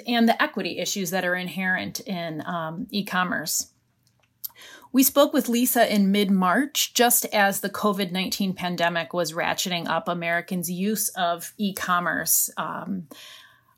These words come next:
we talked about that, as well as how some of the emerging vehicle technologies, particularly drones, could be repurposed to help in the fight against covid nineteen.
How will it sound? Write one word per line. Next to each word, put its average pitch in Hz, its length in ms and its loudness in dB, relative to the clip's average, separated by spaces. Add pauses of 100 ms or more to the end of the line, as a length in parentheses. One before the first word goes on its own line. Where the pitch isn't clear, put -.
(220)
we 262 120 2
talked 247 280 2
about 262 220 4
that, 254 360 2
as 208 140 -2
well 214 300 4
as 208 160 2
how 196 220 -2
some 202 220 0
of 196 60 0
the 202 60 0
emerging 190 500 0
vehicle 185 380 0
technologies, 160 840 0
particularly 247 600 -2
drones, 196 580 0
could 180 240 -4
be 190 100 -2
repurposed 180 720 -2
to 180 80 -4
help 180 260 2
in 175 80 -2
the 165 100 -4
fight 165 300 2
against 165 380 -4
covid 165 260 -2
nineteen. 160 720 -4